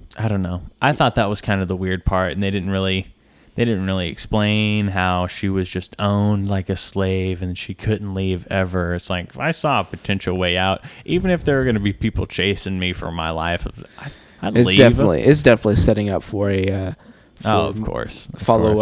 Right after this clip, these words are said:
Speaker 1: course.
Speaker 2: films. Um, but yeah, I just think that it's like, how did Kira get off of Corellia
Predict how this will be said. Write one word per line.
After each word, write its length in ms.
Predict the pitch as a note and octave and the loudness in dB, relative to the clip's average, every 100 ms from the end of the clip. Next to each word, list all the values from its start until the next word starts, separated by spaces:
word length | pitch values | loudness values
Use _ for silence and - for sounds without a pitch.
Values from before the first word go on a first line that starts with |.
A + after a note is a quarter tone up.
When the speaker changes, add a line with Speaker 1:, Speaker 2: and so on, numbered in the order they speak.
| G#2 | 0
Speaker 1:
course. 60 | - | 0
Speaker 2:
films. 540 | A#2 A#2 A#2 B2 - _ _ _ _ - | 2 2 0 -4 -12 _ _ _ _ -8
Um, 240 | A2+ G#2+ | -4 0
but 100 | A#2+ | 2
yeah, 180 | B2 C3 | 6 8
I 80 | C#3+ | 8
just 240 | C#3+ B2+ | 6 2
think 200 | - A2 - | 2 2 2
that 300 | F#2+ F#2+ - _ | 0 0 -6 _
it's 180 | - - | -2 4
like, 320 | B2 A2+ - - | 4 4 -4 -6
how 280 | C3 C3+ D#3+ | 2 6 6
did 340 | E3 C3+ A#2+ - _ _ - | 4 0 -2 -20 _ _ 2
Kira 480 | C#3+ C#3 A#2+ A2 - - _ _ _ _ - - _ B2+ | 6 8 6 4 -4 -18 _ _ _ _ -20 -20 _ 6
get 160 | C3+ | 8
off 260 | B2+ B2 - | 8 6 4
of 260 | A2+ G#2+ - | 2 2 -2
Corellia 680 | - A#2 G#2+ G2+ G2+ F#2+ | 4 6 6 4 2 0